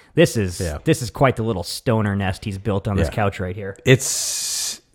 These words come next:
Speaker 1: I, you, you
Speaker 2: They
Speaker 1: could smell
Speaker 2: happen.
Speaker 1: it when you're looking
Speaker 2: They
Speaker 1: at
Speaker 2: happen.
Speaker 1: it. You could, you could just smell it when you're looking at it. Uh, so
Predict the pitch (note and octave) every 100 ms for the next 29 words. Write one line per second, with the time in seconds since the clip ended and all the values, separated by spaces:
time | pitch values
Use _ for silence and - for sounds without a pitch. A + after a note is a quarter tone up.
0 | _ _ _ _ _ - B2+ D3 E3+ F3
1 | F#3 D3 D#3+ D3+ A#2 E3+ C#3+ G2 G#2+ G#2+
2 | G2 G#2+ C3+ C#3 A2+ G2 G2+ G#2 A#2+ B2
3 | B2 C#3+ B2 B2 - - C3+ A#2+ F#2+ D#2+
4 | G2 F#2 F#2 F2+ F#2 F#2 F#2+ - - _
5 | _ _ _ - - - _ _ A2 A#2
6 | A2 D3+ C3+ B2+ A#2+ A#2